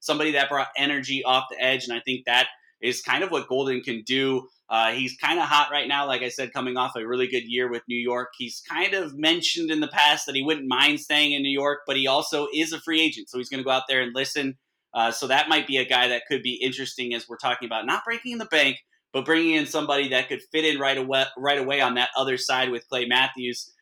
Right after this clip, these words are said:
And maybe we don't even see kind of a, a, uh, drop off in, in talent. So Dante Fowler's gonna make that, you know, ninety million plus or whatever you think,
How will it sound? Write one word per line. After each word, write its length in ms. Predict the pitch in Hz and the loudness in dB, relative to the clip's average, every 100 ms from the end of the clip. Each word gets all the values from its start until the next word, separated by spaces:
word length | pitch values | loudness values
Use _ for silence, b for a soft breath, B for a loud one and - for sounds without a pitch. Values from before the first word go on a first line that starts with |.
| b | b
And 120 | 113 120 | -6 0
maybe 420 | 143 180 160 131 | 0 2 0 -2
we 120 | 131 | -2
don't 160 | 135 135 | -2 -2
even 240 | 123 113 | -4 -6
see 320 | - 135 123 139 | -8 -8 -8 -2
kind 180 | 127 | -2
of 120 | 120 113 | 0 -2
a, 180 | 110 113 | -2 -4
a, 280 | 113 110 107 107 | -4 -4 -2 -2
uh, 260 | 104 104 104 | -2 -4 -8
drop 340 | - 127 131 156 | -6 0 0 0
off 260 | 120 107 107 - | -2 -2 -6 -10
in, 480 | 117 113 107 104 107 _ | -6 -4 -4 -8 -14 _
in 220 | 113 107 | -6 -6
talent. 480 | 104 123 131 117 - | -2 -2 0 -4 -8
So 260 | - 107 104 b _ | -6 -6 -6 b _
Dante 260 | 127 131 120 | 0 0 0
Fowler's 360 | 127 123 113 | 2 2 0
gonna 140 | - 113 | -4 -6
make 240 | 110 107 | -6 -6
that, 180 | 110 104 - | -6 -8 -10
you 120 | 110 | -16
know, 160 | 98 101 _ | -16 -20 _
ninety 380 | 107 110 117 107 | -6 -4 -4 -6
million 400 | 107 113 110 107 | -6 -6 -6 -6
plus 300 | 120 113 - | -6 -6 -6
or 60 | 110 | -8
whatever 320 | 110 110 107 | -6 -4 -6
you 80 | 107 | -6
think, 180 | 113 | -8